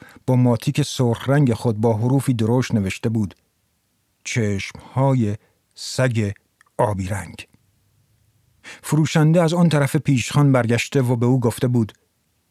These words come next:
«دختر خانم، زمین را با نوشته‌تان لکه‌دار کردید.» و یک قاب دستمال مرطوب به دست او داده و گفته بود: «پاکش کنید.» و او که همچنان کنار چراغ ایستاده بود گفته بود:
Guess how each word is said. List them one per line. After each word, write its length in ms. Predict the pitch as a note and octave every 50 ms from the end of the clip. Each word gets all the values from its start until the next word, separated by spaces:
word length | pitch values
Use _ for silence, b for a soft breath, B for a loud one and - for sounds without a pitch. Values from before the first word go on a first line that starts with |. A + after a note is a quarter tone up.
| _ _ _ _ _ _ _ _ _ -
«دختر 260 | A2 A#2+ - D#3+ D#3
خانم، 320 | C#3 - C#3 A#2 F#2 F2 F2 - _ _ _ _ _ _ _ _ _ _ _ _ _ _ -
زمین 460 | G#2 G#2 B2 B2+ C3+ D3 E3 F3 D#3+
را 200 | C#3+ D#3+ E3 E3
با 160 | D3 D3+ C#3+ C#3
نوشته‌تان 800 | C3+ A#2+ A2 G#2+ G2+ - - - C#3 C#3+ - D#3 D#3 D3+ C#3
لکه‌دار 500 | B2 A2+ - - B2 G2+ G#2+ A#2+ C#3+ D#3+
کردید.» 520 | D#3 - C#3+ A#2 G2 G2 F2 - - - - _ _ _ _ _ _ _ _ _ _ _ _ _ _ _ _ _ _ _ _ _ _ _ -
و 120 | A#2+ C3+ E3
یک 160 | G3+ - E3
قاب 280 | - C#3+ C#3+ C3+ A2+ A2+
دستمال 500 | C3 A#2+ - - - D3 C#3+ D3+ D3+ D3
مرطوب 540 | C#3+ C3+ B2 A#2 - - - D3+ D3 C3+
به 80 | B2 A#2+
دست 280 | A#2 B2 B2 - - B2+
او 160 | B2 B2+ B2+
داده 260 | A#2 A#2+ G#2+ A2 A#2+
و 120 | A2+ A#2
گفته 340 | G#2+ G2+ G#2 - - A#2+ A#2
بود: 260 | A2 A2 G2+ F2 - - _ _ _ _ _ _ _ _ _ _ _ _ _ _ _ _ -
«پاکش 360 | - A#2+ C3+ - D3+ A#2+ -
کنید.» 340 | - G2+ F2 - - _ - _ _ _ _ _ _ _ _ _ _ _ _ _ _ _ _ _ _ _ _ _ _ _ _ _ -
و 60 | - D3
او 140 | F3+ G#3
که 140 | G3 - G3
همچنان 600 | F3 E3 D#3 C#3+ C#3 - - C#3 D3 D#3+ E3 D#3+
کنار 380 | - - D3 C#3 C#3+ D3 D3 C#3
چراغ 360 | - - C3 A#2 A#2+ A#2 A2
ایستاده 420 | B2 A2+ G#2+ - - B2+ A#2 G#2+
بود 240 | G#2+ A#2 B2+ C3 A2
گفته 260 | - A#2 - - C3+
بود: 220 | B2 B2 A#2+ A2+